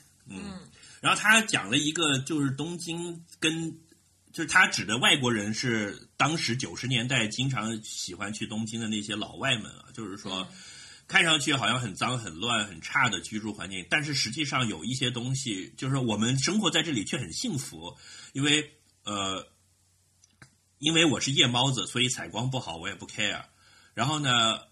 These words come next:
Speaker 1: 虽然很穷、很小、很破，但是女孩子自己也可以住，然后可以半夜穿着一件睡衣下，披一件外套就下楼去买烟，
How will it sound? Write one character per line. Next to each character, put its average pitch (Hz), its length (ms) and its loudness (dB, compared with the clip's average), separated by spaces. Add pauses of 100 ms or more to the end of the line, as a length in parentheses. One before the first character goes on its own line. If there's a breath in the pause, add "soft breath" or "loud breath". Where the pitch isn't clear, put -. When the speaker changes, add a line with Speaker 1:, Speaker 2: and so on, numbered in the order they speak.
(120)
Speaker 1:
虽 170 160 2
然 147 180 6
很 107 200 -2
穷、 104 260 -4
很 127 180 -2
小、 85 280 -4
很 82 200 -12
破， 123 480 -4
但 147 200 0
是 120 420 -2
女 110 180 -4
孩 107 220 -2
子 131 260 -2
自 175 160 -4
己 107 220 -2
也 90 160 -4
可 - 140 -8
以 104 180 0
住， 104 320 -2
然 92 140 -4
后 120 120 2
可 120 140 -2
以 151 140 2
半 151 280 2
夜 131 220 2
穿 127 240 0
着 131 80 2
一 113 140 0
件 123 180 -2
睡 147 160 0
衣 120 480 0 (220 loud breath)
下， 139 480 2 (440)
披 - 220 -8
一 165 220 2
件 131 200 2
外 147 160 0
套 123 220 -2
就 110 100 -4
下 117 220 4
楼 101 160 -4
去 110 100 -8
买 104 180 -6
烟， 117 420 -2